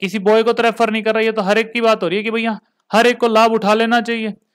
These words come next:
जो भी अपॉर्चुनिटीज उसकी लाइफ में आती हैं। तो यहाँ पर one should avail himself नहीं, यहाँ पर क्या आएगा, यहाँ पर आएगा oneself, यहाँ पर आएगा oneself। ओके, यहाँ पर oneself आएगा।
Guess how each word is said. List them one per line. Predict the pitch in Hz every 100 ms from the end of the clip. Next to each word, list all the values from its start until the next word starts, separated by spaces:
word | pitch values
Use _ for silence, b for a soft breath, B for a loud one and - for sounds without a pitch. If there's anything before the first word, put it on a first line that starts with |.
| _ -
जो | 196 220
भी | 233
अपॉर्चुनिटीज | 233 226 214 226 233 226
उसकी | 208 180
लाइफ | 165 208 214
में | 226 233
आती | 226 226
हैं। | 208 - _ _ _ -
तो |
यहाँ | 208 156 165 233 240
पर | 233 240 233 _ _ _ _
one | 160 233 247
should | 247 247 -
avail | 180 208 233 208 185 _ _ _
himself | 196 220 220 247 247
नहीं, | 226 175 208 247 247 - _ 156
यहाँ | 175 214
पर | 233
क्या | 220 208
आएगा, | 180 175 214 247 _ _ 160
यहाँ | 160 190
पर | 202 180
आएगा | 151 147 156 185 233 277 - _ _ _ _ _ _ _
oneself, | 156 147 170 202 254 311 - 185 151 139 - _ 160
यहाँ | 165
पर | 165 165
आएगा | 156 190 254 285
oneself। | 190 175 165 151 151 131 _ -
ओके, | 208 220
यहाँ | 262 254 180
पर | 196 208
oneself | 208 190 170
आएगा। | 147 135